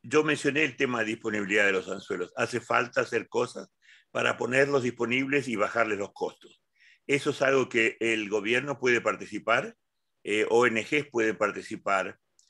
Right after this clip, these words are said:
y el, la voluntad de ellos es lo, lo principal de todo. Pero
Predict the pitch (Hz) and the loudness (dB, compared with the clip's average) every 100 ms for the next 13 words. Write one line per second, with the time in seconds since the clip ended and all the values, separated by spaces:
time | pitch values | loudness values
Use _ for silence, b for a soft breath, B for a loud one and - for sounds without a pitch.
0 | _ _ 117 117 113 - 95 98 95 92 | _ _ -4 -2 -2 -4 -4 -2 -2 -2
1 | 85 - _ _ 82 101 104 101 107 98 | -6 -14 _ _ -10 -6 -4 -4 -6 -2
2 | 113 117 117 107 98 104 104 98 - 110 | 0 2 2 0 -4 -4 -4 -6 -6 -6
3 | 101 107 104 - 98 104 95 90 87 82 | -4 -6 -10 -10 -8 -2 -2 -2 -8 -8
4 | - 82 - 113 110 - | -10 -10 -4 0 0 -2